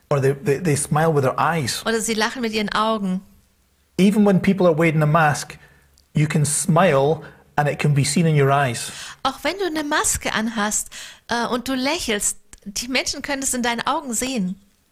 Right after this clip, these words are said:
Speaker 1: Joy is relational.
Speaker 2: Ähm, Freude ist, äh, da geht's um Beziehung.
Speaker 1: Because it is what we feel when we are with someone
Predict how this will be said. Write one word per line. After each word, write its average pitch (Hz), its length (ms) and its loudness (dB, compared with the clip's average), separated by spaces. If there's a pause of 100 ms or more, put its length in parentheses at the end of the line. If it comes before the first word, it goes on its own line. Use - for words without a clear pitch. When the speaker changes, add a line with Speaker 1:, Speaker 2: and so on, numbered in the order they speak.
(120)
Speaker 1:
Joy 170 440 2
is 151 460 0
relational. 139 600 0 (380)
Speaker 2:
Ähm, 240 300 -2
Freude 285 520 -2
ist, - 380 -2
äh, 240 540 -2 (720)
da 254 160 -8
geht's 277 200 -2
um 294 60 -6
Beziehung. 196 640 -2 (680)
Speaker 1:
Because 165 360 2
it 156 80 2
is 135 100 -2
what 170 200 2
we 170 100 0
feel 151 640 2 (420)
when 151 180 2
we 156 120 4
are 139 120 4
with 196 160 2
someone 139 580 0